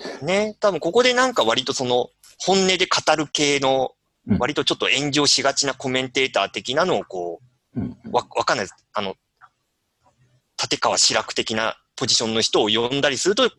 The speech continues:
Speaker 1: 大変なことになるっていう。
Speaker 2: ね。
Speaker 1: ので、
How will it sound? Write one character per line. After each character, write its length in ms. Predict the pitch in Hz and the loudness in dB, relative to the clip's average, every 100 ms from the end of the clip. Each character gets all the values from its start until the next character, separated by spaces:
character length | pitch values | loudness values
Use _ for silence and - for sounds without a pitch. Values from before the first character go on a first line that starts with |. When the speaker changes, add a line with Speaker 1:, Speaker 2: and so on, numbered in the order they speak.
| _ | _
Speaker 1:
大 160 | - 107 | -4 -4
変 120 | 107 | -4
な 100 | 95 | -6
こ 60 | - | -6
と 80 | |
に 60 | 95 | -4
な 100 | 90 | -4
る 120 | 90 | -8
っ 40 | _ | _
て 80 | 87 | -16
い 120 | 85 | -14
う。 120 | 82 _ - - _ _ | -18 _ -20 -20 _ _
Speaker 2:
ね。 260 | 95 82 - _ _ _ _ | -6 -6 -8 _ _ _ _
Speaker 1:
の 100 | 107 | -4
で、 280 | 117 101 | -2 -2